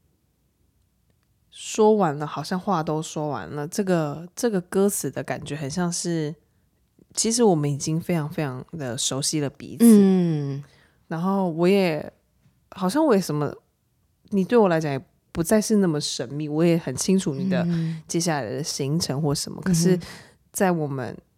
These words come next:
Speaker 1: 两个人之间却没有任何话可以再继续的交流。
Speaker 2: 嗯。
Speaker 1: 因为我个人是一个非常重交流的人。
Speaker 2: 对。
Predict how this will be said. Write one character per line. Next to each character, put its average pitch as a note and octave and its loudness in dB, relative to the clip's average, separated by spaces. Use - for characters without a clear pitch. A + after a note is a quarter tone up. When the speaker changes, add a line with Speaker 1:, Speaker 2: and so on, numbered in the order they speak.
Speaker 1:
两 C#3+ -4
个 C3 -6
人 C3 -6
之 D#3 -6
间 D3 0
却 D3+ -4
没 C#3+ 0
有 D#3 2
任 E3 2
何 C#3+ -6
话 C#3 -4
可 - -14
以 A#2+ -10
再 C3 -8
继 - -8
续 C#3+ -10
的 A#2+ -12
交 C3 -6
流。 B2 -12
Speaker 2:
嗯。 E3+ 0
Speaker 1:
因 D4 2
为 B3 6
我 E3 4
个 F#3+ -4
人 D3+ -2
是 E3 -10
一 D#3 -6
个 D3 -8
非 D#3 -8
常 C3+ -6
重 D3+ -4
交 B2 -4
流 G#2+ -8
的 - -10
人。 - -14
Speaker 2:
对。 E3 4